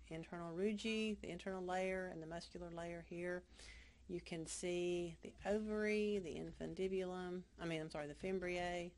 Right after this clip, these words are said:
the infundibulum, and the uterine tubes. Um, this is the clitoris, and the labia majora, and then the labia minora there. What else?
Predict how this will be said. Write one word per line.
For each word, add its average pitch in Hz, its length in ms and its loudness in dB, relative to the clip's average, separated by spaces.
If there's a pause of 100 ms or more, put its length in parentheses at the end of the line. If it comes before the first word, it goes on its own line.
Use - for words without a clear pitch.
the 165 100 -4
infundibulum, 160 880 -2
and 151 100 -4
the 147 40 -4
uterine 151 320 -4
tubes. 285 560 0 (760)
Um, 160 340 0 (100)
this - 160 0
is 160 140 -4
the 170 100 -4
clitoris, 254 880 0 (500)
and 151 100 -6
the 151 80 -2
labia 175 720 2 (440)
majora, 202 840 4 (180)
and 160 100 -6
then 156 100 -4
the 160 80 -4
labia 165 500 -2 (100)
minora 185 840 0 (520)
there. 208 380 0 (1080)
What 143 200 -4
else? - 460 -6